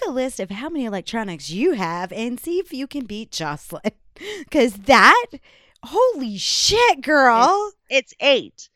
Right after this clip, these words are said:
Speaker 2: It, it's eight. It's like a family of electronics. So I have the, the big desktops, the mama and the daddy, <laughs> and then I have the laptop, and then I have the iPads,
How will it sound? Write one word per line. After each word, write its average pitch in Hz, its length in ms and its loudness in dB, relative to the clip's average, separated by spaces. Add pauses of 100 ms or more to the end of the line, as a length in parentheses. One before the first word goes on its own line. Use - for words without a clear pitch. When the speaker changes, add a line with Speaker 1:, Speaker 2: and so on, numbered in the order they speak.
(260)
Speaker 2:
It, 233 280 -2
it's 220 360 -4
eight. 247 320 0
It's 208 240 -8
like 208 180 -4
a 190 60 -6
family 220 640 -4
of 175 80 -8
electronics. 180 760 -4 (260)
So - 220 0
I 190 140 6
have 185 340 2
the, 175 320 2
the 165 80 -12
big 202 220 -10
desktops, 180 760 -4 (300)
the 196 80 -8
mama 185 280 -4
and 202 220 -6
the 214 60 -8
daddy, 185 460 -4 (280)
<laughs> - 280 -12
and 247 200 4
then 233 280 2
I 254 140 0
have 226 340 0 (840)
the 247 260 2
laptop, 202 680 -4 (1080)
and 294 220 4
then 254 160 4
I 240 120 2 (100)
have 226 220 -4
the 226 120 -4
iPads, 202 640 -4